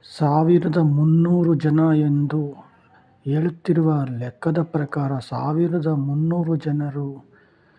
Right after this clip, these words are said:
ತಮ್ಮದಲ್ಲದ ತಪ್ಪಿಗೆ ಪರಿತಪಿಸುತ್ತಾ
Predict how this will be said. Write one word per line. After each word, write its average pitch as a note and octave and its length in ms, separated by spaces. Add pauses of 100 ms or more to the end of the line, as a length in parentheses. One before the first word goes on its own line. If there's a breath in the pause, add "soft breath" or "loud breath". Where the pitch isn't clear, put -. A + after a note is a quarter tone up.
(300 soft breath)
ತಮ್ಮದಲ್ಲದ D3+ 840
ತಪ್ಪಿಗೆ B2+ 840 (760 soft breath)
ಪರಿತಪಿಸುತ್ತಾ D3 1000